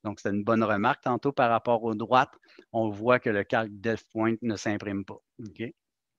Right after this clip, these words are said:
Il y a un autre calque qui est généré par AutoCAD, c'est le, ce calque zéro. Ce calque-là, je vous suggère de ne jamais le désactiver. Pourquoi ? Parce que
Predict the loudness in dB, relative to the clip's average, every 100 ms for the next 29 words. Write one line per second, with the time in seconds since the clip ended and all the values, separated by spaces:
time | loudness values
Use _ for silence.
0 | _ _ _ _ _ _ -20 -18 -20 -20
1 | -20 -20 -12 -4 2 4 4 6 6 6
2 | 2 2 2 4 4 4 6 6 4 2
3 | 0 6 6 6 0 -2 2 2 0 -2
4 | -4 2 2 2 0 0 2 2 0 -2
5 | -18 -20 -18 -4 -4 4 6 6 4 2
6 | 4 4 4 -2 -10 -10 -8 2 6 6
7 | 4 0 0 0 4 6 6 4 4 4
8 | 4 2 0 -6 2 2 2 -8 -20 _
9 | -6 -6 0 4 4 4 0 0 -2 -2
10 | -2